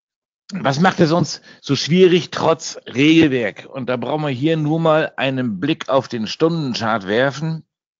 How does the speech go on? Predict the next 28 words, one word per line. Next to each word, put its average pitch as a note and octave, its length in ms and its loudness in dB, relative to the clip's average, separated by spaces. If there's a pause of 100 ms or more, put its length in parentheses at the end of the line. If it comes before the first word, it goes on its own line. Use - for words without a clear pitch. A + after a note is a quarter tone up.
(600)
Und C3 480 0 (580)
ich - 160 -12
kriege C#3 280 2
immer C#3+ 220 -2
wieder D3 220 4
die B2+ 560 0 (1500)
Nachricht D3+ 1120 -2
oder A2+ 640 -2
die G#2 260 -4
Hinweise, C#3 920 2 (460)
äh, B2 540 2
„Wie A2+ 140 -2
machst C#3 240 -6
du C#3+ 60 -10
das? - 180 -14
Ich - 140 -14
kann C3 180 -4
den, B2 140 -6
ich - 160 -16
kann - 120 -12
den A#2 120 -8
Chart A2 320 -4
nicht G#2+ 160 -8
lesen.“ G#2 520 0 (1600)
Äh, A2+ 680 2
derjenige C#3 640 2
oder B2+ 200 2
diejenige C#3+ 1080 0